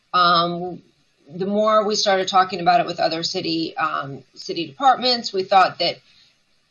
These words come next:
ha-, taking this mural and actually bringing it to the public realm might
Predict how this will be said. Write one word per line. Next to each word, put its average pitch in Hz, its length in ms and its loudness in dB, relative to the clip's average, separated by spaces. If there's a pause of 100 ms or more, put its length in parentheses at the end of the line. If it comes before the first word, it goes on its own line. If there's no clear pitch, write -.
(840)
ha-, - 260 -6
taking 262 480 -2
this 185 220 -2
mural 165 720 -2
and 185 160 -8
actually 175 500 -4
bringing 175 380 -4
it 170 200 -8
to 180 100 -10
the - 100 -10
public 170 500 -4
realm 165 560 -4 (300)
might 180 480 -4